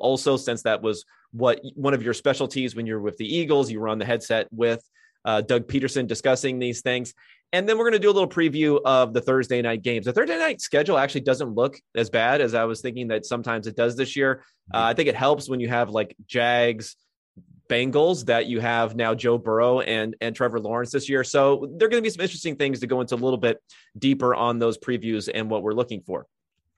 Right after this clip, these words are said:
But before we get into that, uh, I wanna quickly, quickly let everyone know, uh, P F F, we have a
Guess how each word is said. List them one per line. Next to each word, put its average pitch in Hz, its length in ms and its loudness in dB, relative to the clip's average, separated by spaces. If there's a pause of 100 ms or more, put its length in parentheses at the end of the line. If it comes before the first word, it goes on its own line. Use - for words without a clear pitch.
(180)
But 147 100 0
before 160 220 2
we 202 100 2
get 196 100 2
into 170 160 -4
that, 156 240 0 (440)
uh, 120 60 0
I 123 120 4
wanna 131 200 0
quickly, 147 540 0
quickly 147 240 -2
let 123 120 2
everyone 120 380 0
know, 160 380 4 (300)
uh, 110 340 2
P 156 260 0
F 139 180 2
F, 131 220 2
we 127 140 -2
have 123 380 -2 (140)
a 113 560 2